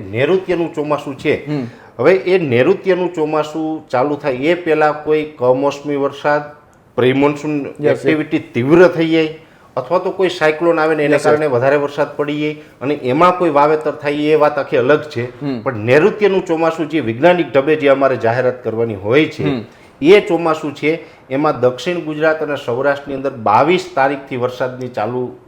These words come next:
Speaker 1: શરૂઆત થશે,
Speaker 2: ઓકે.
Speaker 1: પછી ચોવીસ કલાક આગળ પાછળ,
Speaker 2: હમ, હમ, હમ.
Speaker 1: સમજી લ્યો.
Speaker 2: ઓકે.
Speaker 1: કદાચ એકવીસ થઈ કે ત્રેવીસ થઈ,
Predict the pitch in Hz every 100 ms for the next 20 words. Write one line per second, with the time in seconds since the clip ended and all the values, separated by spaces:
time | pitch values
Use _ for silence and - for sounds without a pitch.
0 | 113 123 135 135 - 160 165 160 110 180
1 | 190 185 170 143 139 131 92 87 - -
2 | 156 151 131 139 156 117 101 - - 165
3 | 165 175 185 196 180 156 - 139 165 165
4 | 170 156 - 101